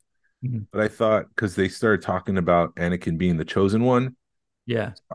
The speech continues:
Speaker 2: I thought the movie was gonna be about a race to find the chosen one.
Speaker 1: Oh.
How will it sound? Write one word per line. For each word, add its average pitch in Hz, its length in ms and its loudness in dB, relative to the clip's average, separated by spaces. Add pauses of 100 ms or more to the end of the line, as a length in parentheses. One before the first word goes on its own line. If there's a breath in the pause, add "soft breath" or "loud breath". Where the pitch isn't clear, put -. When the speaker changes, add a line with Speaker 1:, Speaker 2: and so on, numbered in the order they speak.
(140)
Speaker 2:
I 107 160 4
thought 123 320 4
the 98 80 0
movie 104 260 6
was 92 140 0
gonna 92 160 0
be 90 140 2
about 87 260 2
a - 20 -4
race 85 440 -2
to - 120 -12
find 101 480 0
the 123 60 2
chosen 139 400 2
one. 147 260 -2 (320)
Speaker 1:
Oh. 117 500 -14